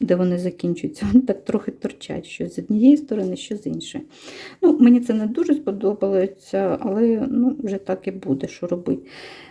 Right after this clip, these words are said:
Е, в мене достатньо вільно, як ви зрозуміли, тому, якщо ви, вам, вам це не подобається,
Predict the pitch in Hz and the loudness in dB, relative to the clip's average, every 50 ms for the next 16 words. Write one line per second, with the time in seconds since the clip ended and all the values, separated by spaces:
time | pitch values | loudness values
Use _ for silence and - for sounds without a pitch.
0 | - - - - - 208 202 196 190 190 233 240 240 214 190 185 175 170 170 - | -20 -20 -6 -2 0 2 2 2 4 6 6 6 6 4 2 -2 -4 -4 -4 -6
1 | 214 202 - - - 185 180 - 190 175 175 175 185 175 180 196 208 233 254 262 | -8 -8 -8 -8 -10 -10 -8 -8 -8 -8 -8 -10 -10 -8 -6 -2 2 4 6 6
2 | 277 269 277 277 285 302 302 294 302 302 320 320 311 311 320 320 302 302 302 302 | 4 4 4 4 4 4 4 4 2 2 2 2 4 4 6 6 6 6 6 4
3 | 302 - 220 214 220 226 262 277 294 294 294 285 285 294 285 285 285 254 294 269 | 2 0 0 2 6 8 10 10 10 10 10 8 8 8 8 8 8 6 4 0
4 | - - _ _ _ _ _ _ _ - - 220 - - - - - 240 202 196 | -4 -8 _ _ _ _ _ _ _ -6 -6 -6 -6 -8 -4 0 0 0 0 0
5 | 202 208 208 202 196 190 - - - 214 202 185 - - - 180 185 185 - - | 0 -2 -2 -2 -4 -6 -8 -8 -6 -6 -6 -6 -6 -6 -6 -6 -6 -6 -4 -4
6 | 196 208 262 320 392 392 294 - 196 190 - - - - - | 0 4 4 6 6 6 4 2 0 -2 -6 -12 -16 -16 -16